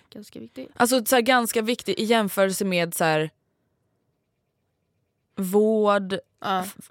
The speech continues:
Speaker 2: flyktingar. Alltså, så här, det finns ju liksom en prioriteringslista enligt
Speaker 1: Mm.
Speaker 2: mig i alla
Speaker 1: Mm.
Speaker 2: fall. Absolut att folk ska få skaffa barn, det är viktigt.
Speaker 1: Mm.
Speaker 2: Men är det viktigare än att folk typ så här ska få mat på bordet?
Speaker 1: Mm.
Speaker 2: Nej.
Speaker 1: Mm. Kärnkraften ska byggas ut.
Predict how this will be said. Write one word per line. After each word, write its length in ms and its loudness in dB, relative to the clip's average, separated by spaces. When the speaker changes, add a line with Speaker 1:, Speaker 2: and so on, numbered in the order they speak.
Speaker 2:
flyktingar. 1120 -2
Alltså, 280 0
så 120 2
här, 180 6
det 160 2
finns 320 -2
ju 60 -2
liksom 260 -2
en 100 -2
prioriteringslista 1160 -4
enligt 280 -4
Speaker 1:
Mm. 60 -2
Speaker 2:
mig 220 0
i 40 -4
alla 120 -6
Speaker 1:
Mm. 100 -6
Speaker 2:
fall. 120 -2
Absolut 420 0
att 100 -2
folk 240 -4
ska 140 -8
få 120 -8
skaffa 260 -6
barn, 300 2
det 80 0
är 40 -2
viktigt. 640 -8
Speaker 1:
Mm. 200 -8
Speaker 2:
Men 240 0
är 100 0
det 80 2
viktigare 500 0
än 160 -2
att 120 -8
folk 240 -2
typ 240 -4
så 100 -6
här 100 -2
ska 180 -8
få 100 -8
mat 240 -2
på 100 -8
bordet? 360 -8
Speaker 1:
Mm. 220 -8
Speaker 2:
Nej. 240 -4
Speaker 1:
Mm. 140 -12
Kärnkraften 840 2
ska 160 -2
byggas 360 0
ut. 480 -4